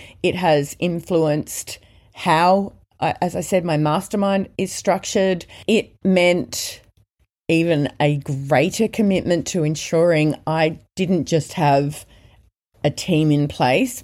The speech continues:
but support that would be able to con-, keep the business running whilst I was largely out for a couple of weeks. So, so many things.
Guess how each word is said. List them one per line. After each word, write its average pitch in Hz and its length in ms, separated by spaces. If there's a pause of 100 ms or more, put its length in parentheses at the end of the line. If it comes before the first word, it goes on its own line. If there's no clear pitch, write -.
but - 500 (460)
support - 760
that 165 160
would 160 320
be 143 340
able 156 300
to 156 240
con-, - 260 (120)
keep - 260
the 156 80
business 165 460
running 277 720 (280)
whilst 180 440
I 165 140
was 160 220
largely 147 680
out 156 340
for - 200
a 269 60
couple 269 320
of 226 100
weeks. 233 360
So, 214 120
so 302 1000
many 190 600
things. 214 760